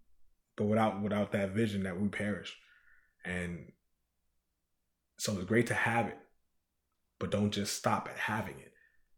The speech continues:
Let's do something about it. And when we plan, don't just plan for yourself. You know what I mean? Like, don't just plan enough to say, "Oh, like, I just planned, I did it."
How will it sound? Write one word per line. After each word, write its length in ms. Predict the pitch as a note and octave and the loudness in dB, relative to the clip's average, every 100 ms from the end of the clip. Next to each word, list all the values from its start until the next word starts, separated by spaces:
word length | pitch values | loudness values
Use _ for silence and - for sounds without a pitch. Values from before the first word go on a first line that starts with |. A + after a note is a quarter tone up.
| - _ _ _ _ _ | -20 _ _ _ _ _
Let's 160 | F2 - | -6 -2
do 180 | G#2 G#2 | 0 0
something 340 | G#2+ F2+ D#2+ | 0 -4 -8
about 260 | D#2 - - | -14 -16 -18
it. 100 | - _ - - - | -20 _ -20 -10 -4
And 140 | G2 | 0
when 100 | G2 | 2
we 140 | F#2+ | 0
plan, 500 | F#2+ - B2 A2+ F#2+ | 0 2 4 4 2
don't 180 | F2+ G#2+ | 2 2
just 220 | G#2+ G2 | 2 -2
plan 580 | - C3 A2+ G#2+ F#2 F2+ - _ _ _ _ _ | -4 0 2 2 0 -6 -14 _ _ _ _ _
for 100 | - | -10
yourself. 760 | E2 B1+ - - E2+ E2 - - _ _ - - | -10 -8 -6 -6 -6 -8 -14 -20 _ _ -20 -14
You 100 | - | -6
know 80 | F2 | -4
what 60 | F2 | 0
I 40 | |
mean? 140 | F2 F2 | 0 0
Like, 140 | E2+ | -2
don't 180 | F#2+ F#2 | -2 -2
just 180 | F2+ - | -4 -6
plan 260 | G#2 F#2 | -4 -4
enough 240 | F#2 F2 E2+ | -4 -6 -8
to 80 | G2+ | -10
say, 160 | D#2 | -8
"Oh, 180 | C2+ B1+ - | -8 -8 -10
like, 140 | - | -12
I 100 | C#2+ | -12
just 200 | D2 D#2 | -10 -8
planned, 260 | - D#2+ D#2 | -4 -4 -4
I 80 | C#2+ | -8
did 220 | D2+ D#2+ | -6 -6
it." 180 | D2+ | -8